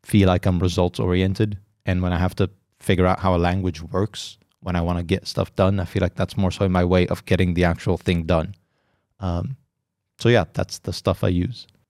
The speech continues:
How do you find time for both your job and creating the podcast? Do you have any productivity tips?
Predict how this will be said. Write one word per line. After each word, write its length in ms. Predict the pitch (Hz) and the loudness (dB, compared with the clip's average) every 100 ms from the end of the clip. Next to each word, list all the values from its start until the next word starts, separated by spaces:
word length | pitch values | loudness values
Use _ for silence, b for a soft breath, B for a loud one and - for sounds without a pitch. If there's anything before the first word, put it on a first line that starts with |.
| _ - | _ 0
How 80 | 117 | 4
do 80 | 147 | 4
you 60 | |
find 320 | - 127 113 | 4 4 2
time 280 | - 117 117 | 2 2 2
for 140 | 107 98 | -2 0
both 220 | 113 107 | 0 0
your 100 | 101 | 0
job 460 | 90 131 156 160 - _ _ - | 4 4 4 0 -12 _ _ -8
and 120 | 101 | -4
creating 260 | 101 95 | -2 -2
the 60 | 90 | -2
podcast? 600 | - 90 92 92 90 - - - | -2 -2 0 -2 -2 -6 -20 -6
Do 100 | 104 | -2
you 220 | 123 120 | 0 -2
have 380 | 101 98 98 95 104 | -2 0 0 0 2
any 240 | 95 95 | 2 2
productivity 680 | - 92 87 - 87 85 85 | 2 0 0 -2 -2 -4 -4
tips? 440 | - 98 - - | 0 0 -2 -20